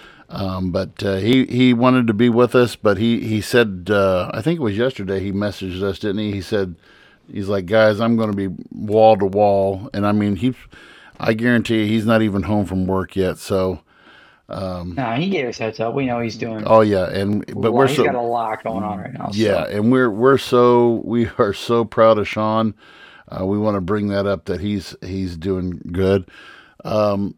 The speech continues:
Speaker 1: tonight's show, of course, is brought to you by American Traditional Coffee Company and Van Beber and Son D J Services. Travis, give us a little bit of rundown of what's going on with tr-, American Traditional.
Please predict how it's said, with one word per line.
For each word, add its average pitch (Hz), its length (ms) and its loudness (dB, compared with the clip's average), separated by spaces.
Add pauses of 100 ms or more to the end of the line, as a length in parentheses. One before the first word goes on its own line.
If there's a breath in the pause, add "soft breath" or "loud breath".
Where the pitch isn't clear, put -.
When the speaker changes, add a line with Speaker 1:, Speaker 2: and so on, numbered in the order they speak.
Speaker 1:
tonight's 127 320 4
show, 131 240 6
of 120 160 0
course, 123 260 2
is 117 140 -2
brought 113 800 2
to 131 120 -2
you 123 60 4
by 120 320 8
American 117 680 2
Traditional 104 500 -2
Coffee 110 340 0
Company 120 480 2
and 101 240 -2
Van 117 180 4
Beber 117 220 2
and 104 100 -2
Son 110 280 0
D 120 180 2
J 117 160 2
Services. 113 400 0
Travis, 127 360 0
give 135 140 0
us 120 100 -2
a 104 40 -2
little 117 240 2
bit 117 120 2
of 101 80 2
rundown 113 360 4
of 101 60 -2
what's 107 180 -4
going 110 220 0
on 104 240 2
with 92 180 -2 (300)
tr-, - 200 -20
American 110 460 -2
Traditional. 90 720 -6